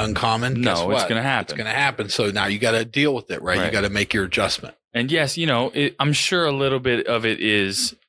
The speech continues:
Speaker 2: "Oh, this kid's hype. I wanna bring him down a little bit." I'm sure that's, that's part of it.
Speaker 1: Sure.
Speaker 2: You know, you, but at the end of the day, he's gotta make adjustments. The,
Speaker 1: Yeah.
Speaker 2: we saw today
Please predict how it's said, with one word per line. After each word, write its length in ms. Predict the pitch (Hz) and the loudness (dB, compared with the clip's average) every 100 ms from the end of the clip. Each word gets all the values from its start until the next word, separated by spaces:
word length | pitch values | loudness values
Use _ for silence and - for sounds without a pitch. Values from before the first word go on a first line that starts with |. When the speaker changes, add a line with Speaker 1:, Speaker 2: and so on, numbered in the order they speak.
| _ 117 | _ -2
Speaker 2:
"Oh, 420 | 107 98 87 - _ _ | 0 0 -2 -8 _ _
this 220 | - 117 - | 0 2 2
kid's 300 | - 98 - | 0 0 0
hype. 280 | 113 101 | 0 0
I 60 | 95 | 0
wanna 220 | 92 95 | 0 0
bring 200 | 87 90 | 0 -2
him 120 | 95 | 0
down 240 | 127 110 92 | 0 0 0
a 100 | 85 | -2
little 160 | 85 | -2
bit." 340 | 80 90 117 - _ _ _ _ - | 0 0 0 -2 _ _ _ _ -4
I'm 100 | 175 | -2
sure 260 | - 214 165 | 0 0 2
that's, 480 | 143 139 - - - | 0 0 0 -2 -2
that's 280 | 143 143 - | 0 0 -2
part 420 | - - 180 143 | -8 -4 0 0
of 160 | 95 90 | 0 0
it. 240 | 87 117 | 0 0
Speaker 1:
Sure. 320 | - 196 143 - _ _ | 0 0 0 -6 _ _
Speaker 2:
You 100 | 123 | -2
know, 280 | 107 92 110 | 0 2 0
you, 520 | 110 117 117 92 64 - _ - - _ _ - | -2 0 0 -2 -6 -10 _ -20 -20 _ _ -4
but 120 | 143 | 0
at 120 | 143 | 0
the 100 | 147 | 0
end 100 | 139 | 0
of 80 | 127 | 0
the 60 | 113 | -2
day, 460 | 113 107 104 104 - _ _ _ _ _ _ _ _ _ _ - | 0 2 2 -2 -8 _ _ _ _ _ _ _ _ _ _ -8
he's 100 | 107 | -4
gotta 220 | 113 101 | -2 0
make 180 | 92 90 | 0 0
adjustments. 560 | 87 85 82 - 85 - | 0 0 0 -2 -4 -2
The, 120 | 104 | 0
Speaker 1:
Yeah. 180 | 80 82 | 0 0
Speaker 2:
we 140 | 110 | -2
saw 300 | 104 139 139 | 0 0 -2
today 760 | 147 151 123 110 104 101 101 | -2 -6 -2 0 2 0 -4